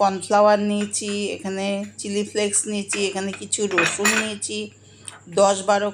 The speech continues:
কোয়া রসুন কুচিয়ে নিয়েছি, এখানে ধনেপাতা কুচিয়ে নিয়েছি, সাদা তেল নিয়েছি, দুধ নিয়েছি, নুন নিয়েছি, এখানে গো-, গোলমরিচের গুঁড়ো নিয়েছি, কালো গোলমরিচ। আর একটা যে রয়ে গেছে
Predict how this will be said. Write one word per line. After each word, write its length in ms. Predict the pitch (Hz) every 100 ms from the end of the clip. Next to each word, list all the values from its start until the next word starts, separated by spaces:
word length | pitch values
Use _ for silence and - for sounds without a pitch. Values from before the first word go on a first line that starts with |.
| -
কোয়া 160 | 214
রসুন 340 | 214 196 - 262 277
কুচিয়ে 360 | 208 - 208 208
নিয়েছি, 300 | 202 202 202 202
এখানে 240 | 190 196 196 196
ধনেপাতা 480 | 185 185 185 202 208
কুচিয়ে 400 | 202 208 - 202 202
নিয়েছি, 380 | 208 202 - 214 208 - - - -
সাদা 320 | - 185 180 202
তেল 240 | 208 208 208 208
নিয়েছি, 360 | 208 208 - 208 180
দুধ 220 | 208 214 202 220
নিয়েছি, 460 | 214 214 208 - 208 208 202
নুন 200 | 208 226 226 226
নিয়েছি, 420 | 220 214 208 208 202 185
এখানে 260 | 202 226 302 240
গো-, 180 | 190 190 _ -
গোলমরিচের 640 | 190 196 202 202 202 277 294 226
গুঁড়ো 220 | 196 190 185
নিয়েছি, 260 | 165 160 160 165
কালো 220 | 208 214 190
গোলমরিচ। 520 | 180 170 170 170 165 - - - - - -
আর 80 | 185 - - 233
একটা 260 | - - 240 220
যে 100 | 226 220 214
রয়ে 220 | 202 208 208
গেছে 200 | 214 254